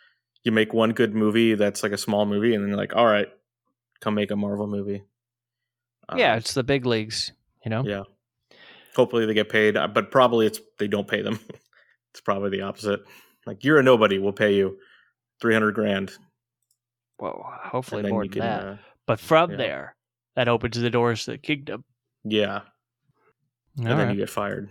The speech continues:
Speaker 1: You could be like, uh, <sighs> the Jurassic World guy.
Speaker 2: Who's like
Speaker 1: He made,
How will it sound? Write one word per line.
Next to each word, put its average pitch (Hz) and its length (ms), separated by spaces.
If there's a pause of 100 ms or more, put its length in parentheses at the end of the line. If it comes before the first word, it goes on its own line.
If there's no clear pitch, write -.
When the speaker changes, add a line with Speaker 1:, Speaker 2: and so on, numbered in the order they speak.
(120)
Speaker 1:
You 107 80
could 101 140
be 104 120
like, 101 240
uh, 104 280 (1040)
<sighs> - 60 (800)
the 107 280 (140)
Jurassic 117 420
World 107 420
guy. 104 420 (680)
Speaker 2:
Who's 117 160
like 117 100
Speaker 1:
He 110 80
made, 104 500